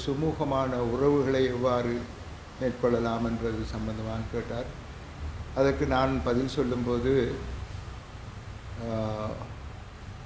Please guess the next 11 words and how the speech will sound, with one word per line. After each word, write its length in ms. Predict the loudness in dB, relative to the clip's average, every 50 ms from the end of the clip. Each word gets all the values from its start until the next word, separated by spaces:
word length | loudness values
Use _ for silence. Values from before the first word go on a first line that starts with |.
| -10 -10 -10 -10 -10 -10 -10 -10 -8 0 6
ஒருவருடைய, 760 | 6 8 10 10 8 8 8 6 8 8 8 10 10 8 8
இது 180 | 6 4 4
முந்தைய 340 | 4 4 2 2 6 6 6
அமிர்தலிங்கம் 680 | 6 6 6 6 6 6 6 6 6 2 2 2 2 2
சொன்னதை 320 | 0 2 2 2 2 2
தான் 140 | 2 2 2
நான் 240 | 2 2 2 2 2
சொன்னேன். 500 | 2 2 2 0 0 -2 -2 -4 -6 -8 -10 -10 -8 -8 -8 -8 -8 -8 -10 -10 -10 -10 -8 -4
ஒருவரை 420 | 0 4 6 6 8 10 10 10 10 8 6 6 6 6 6 6 6
ஒரு 200 | 4 4 2 2
கிணத்தின் 600 | 4 6 6 6 6 6 4 4 6 4 2 2